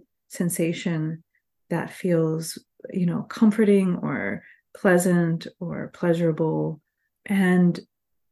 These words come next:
we don't know if it, this is not a practice. This is not something we do typically in our daily lives. So it's like s-, a practice that brings us out of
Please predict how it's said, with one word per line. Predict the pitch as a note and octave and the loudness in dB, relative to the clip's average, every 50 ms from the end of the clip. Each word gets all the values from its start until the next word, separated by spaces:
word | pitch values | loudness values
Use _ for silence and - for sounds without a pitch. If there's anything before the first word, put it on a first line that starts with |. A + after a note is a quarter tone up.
| _ _ - - - | _ _ -10 0 4
we | G#3 | 6
don't | G#3+ A3 | 8 8
know | A3+ | 6
if | A3 G#3+ A3 | 6 4 4
it, | - | 2
this | G#3+ A3+ A3 | 2 2 2
is | A3+ G#3 | 4 4
not | G#3+ G#3 G#3 | 4 4 4
a | G3+ | 4
practice. | - G3+ F#3 F#3 - G3+ E3+ - | 2 0 -2 0 -2 -4 -4 -2
This | G3 G#3 G#3 | -4 -2 0
is | B3 G#3+ | 2 4
not | G#3+ G#3 G#3 G#3 | 4 4 2 2
something | - G#3+ F#3+ G3+ F3+ | 2 0 0 0 0
we | F3 E3+ E3 | -2 -4 -4
do | D#3+ F3+ F3+ F3+ | -4 -2 -4 -4
typically | - F#3+ - E3+ F3 - E3 D3+ D3+ D3+ - | -4 -6 -8 -8 -6 -6 -4 -4 -2 -2 -2
in | - E3+ | -2 -2
our | D#3 D#3 | -2 -2
daily | D3 D#3 D#3 D3+ D3+ C#3+ C#3+ | -2 -2 -2 -2 -2 -2 -2
lives. | D3+ C#3+ C3+ C3+ - - - | -2 -2 -2 -2 -2 -4 -4
So | - E3+ D#3+ | -2 -2 0
it's | D3 C#3+ - | 0 -2 -2
like | F3 - - | -4 -4 -4
s-, | - - - - - - - - - | -6 -10 -12 -14 -16 -20 -20 -14 -12
a | - | -10
practice | - - G#3+ F3+ F3+ F3+ - G#3 - | -4 0 0 0 0 2 0 0 2
that | - E3+ - - - _ - | 0 -2 -2 -4 -8 _ -2
brings | G3 F3+ F#3+ F3+ F3+ | 0 0 2 2 0
us | E3 D#3 - | 0 -2 -2
out | - - D#3+ D#3+ D#3+ E3 - | -4 -4 -2 -2 -2 -4 -2
of | E3+ E3+ D#3+ D#3+ E3 - | -2 -2 -2 -2 -4 -8